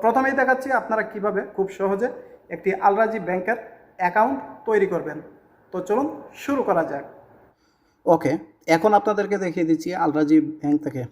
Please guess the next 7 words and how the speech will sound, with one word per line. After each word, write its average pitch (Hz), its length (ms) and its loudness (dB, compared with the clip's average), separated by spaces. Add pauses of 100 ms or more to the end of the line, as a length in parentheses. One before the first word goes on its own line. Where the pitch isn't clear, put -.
(180)
কিভাবে 175 320 0
আপনারা 156 300 4 (120)
ভিসা 135 260 -2
কার্ড 156 160 0 (200)
বানাবেন। 127 320 -2 (560)
এজন্য 214 280 4 (140)
প্রথমে 180 340 0